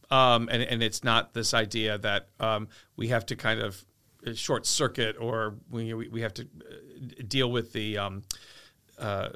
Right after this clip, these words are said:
the booby prize or whatever it is because of the way that we're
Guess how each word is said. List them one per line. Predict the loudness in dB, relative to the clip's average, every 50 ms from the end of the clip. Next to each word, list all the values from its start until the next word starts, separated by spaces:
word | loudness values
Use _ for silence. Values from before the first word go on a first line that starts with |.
| -12 -10
the | -6 -4 -2 0
booby | 0 0 0 0 0
prize | 2 4 4 6 6 4 4 2
or | 0
whatever | -2 -2 -2 -2 -2 0 0 0
it | 0
is | 0 -2 -2 -4 -6 -6
because | -6 -8 -6 -4 -2 -2 -2 -2 -6
of | -6 -8 -10
the | -10 -6
way | -4 -4 -4
that | -2 -4 -6 -6 -6
we're | -6 -6 -6